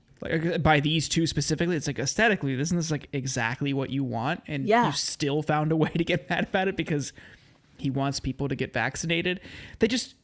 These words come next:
Speaker 1: they have to respond to any sort of cultural development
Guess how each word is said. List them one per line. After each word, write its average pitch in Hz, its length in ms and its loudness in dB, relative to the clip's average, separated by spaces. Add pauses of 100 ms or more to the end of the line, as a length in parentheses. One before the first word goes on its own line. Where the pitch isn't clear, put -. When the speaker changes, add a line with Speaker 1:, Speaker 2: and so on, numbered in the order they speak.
Speaker 1:
they 208 120 2
have 262 400 2
to 269 140 0
respond 190 680 4
to - 220 -2
any 170 240 2
sort 160 320 2
of 156 140 0
cultural 151 800 2
development 151 760 0